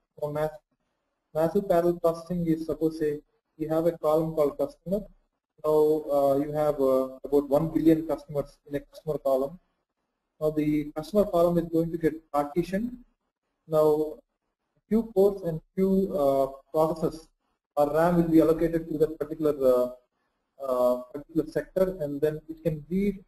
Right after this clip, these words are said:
data parallelly from the same column. So this is, this is called massive parallel processing. So in massive parallel processing, you can have multiple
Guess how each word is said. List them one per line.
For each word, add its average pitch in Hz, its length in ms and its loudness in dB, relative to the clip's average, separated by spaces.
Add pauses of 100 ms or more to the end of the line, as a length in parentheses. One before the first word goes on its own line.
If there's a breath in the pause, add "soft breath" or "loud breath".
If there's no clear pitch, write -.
(140)
data 160 420 0
parallelly 143 460 0 (1160)
from 165 120 0
the 165 80 2
same 165 300 2
column. 135 420 0 (580)
So 170 100 2
this 165 240 4
is, 175 80 -6 (160)
this 165 120 -8
is 165 100 -18
called 156 320 -2 (1160)
massive 160 340 0
parallel 160 300 4
processing. 190 560 -2 (160)
So 165 60 2
in 156 160 0
massive 160 320 0
parallel 170 240 2
processing, 165 360 -2
you 160 60 -8
can 156 160 -10
have 147 240 0 (580)
multiple 165 440 -4